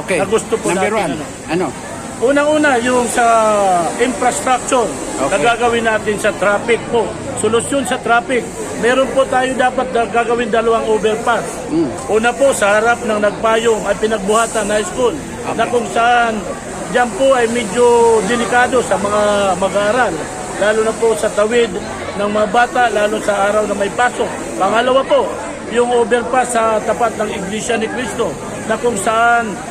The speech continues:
Speaker 2: ay medyo delikado ang ating mananampalatayang kaibigang Iglesia. Doon po sa mga lugar na yan ay gusto nating matutukan para po lahat naman ay hindi naman sila malagay sa
Speaker 1: Kalanganin.
Speaker 2: kalanganin,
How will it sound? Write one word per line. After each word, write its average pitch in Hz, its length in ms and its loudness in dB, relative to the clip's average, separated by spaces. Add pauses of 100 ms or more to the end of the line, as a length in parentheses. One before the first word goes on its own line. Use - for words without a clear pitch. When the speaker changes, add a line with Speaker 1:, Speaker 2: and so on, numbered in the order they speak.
(120)
Speaker 2:
ay 226 240 2
medyo 226 400 0
delikado 226 600 2
ang 208 160 0
ating 220 300 -2
mananampalatayang 214 880 -2
kaibigang 214 500 -2
Iglesia. 214 480 -4 (580)
Doon 226 240 2
po 254 220 0
sa 226 160 -2
mga 220 220 0
lugar 214 260 2
na 202 140 0
yan 202 220 2 (320)
ay - 100 0
gusto 208 260 -2
nating 208 380 0
matutukan 185 600 -2
para 262 280 0
po 214 260 0 (760)
lahat 202 320 2
naman 214 400 0
ay 185 200 0
hindi 185 280 -6
naman 185 300 -2
sila 180 380 -2
malagay 180 460 0
sa 175 220 -2 (720)
Speaker 1:
Kalanganin. 156 500 -2
Speaker 2:
kalanganin, 202 640 2